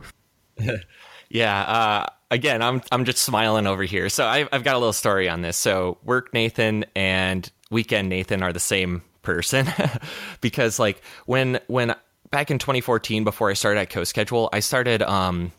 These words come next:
I just started a personal blog that basically talked about how I would manage a marketing team if I were, uh, given the opportunity. And I was doing this on Saturdays just with a cup of coffee, listening to some vinyl records. Like, just, it was just fun to me. So,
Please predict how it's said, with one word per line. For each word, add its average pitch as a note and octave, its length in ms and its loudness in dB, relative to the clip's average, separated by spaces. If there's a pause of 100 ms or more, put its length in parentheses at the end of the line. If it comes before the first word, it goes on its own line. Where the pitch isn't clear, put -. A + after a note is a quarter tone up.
(120)
I A#2+ 60 0
just D3+ 200 0
started D3+ 200 2
a A2+ 60 2
personal A#2 400 0
blog F#2 460 2
that F2+ 260 0
basically G#2 400 -4
talked F#2+ 300 -2
about F#2 360 0 (240)
how C#3+ 200 0
I C#3+ 60 2
would A#2+ 120 0
manage A2 280 0
a A2 60 0
marketing G2+ 360 -2
team G2+ 380 -2
if G2+ 220 -4
I F#2+ 160 2
were, F#2 460 0 (440)
uh, F#2 240 0
given G2+ 260 0
the F2+ 60 0
opportunity. F2 800 -2
And G#2+ 80 0
I G#2+ 60 2
was C#3+ 140 0
doing F3 160 0
this B2 140 -2
on G#2+ 120 -2
Saturdays G2+ 580 0
just - 180 -4
with F#2+ 120 -4
a - 20 -10
cup - 220 -2
of - 60 -12
coffee, G2 440 0
listening G2 320 -2
to G2+ 60 -2
some F#2+ 160 -6
vinyl F#2 320 0
records. F#2 480 -2 (320)
Like, F#2 180 0
just, - 440 -2
it B2+ 120 0
was B2+ 220 0
just - 260 -2
fun A#2 280 0
to A#2 120 -6
me. F2 240 -2
So, F#2+ 460 0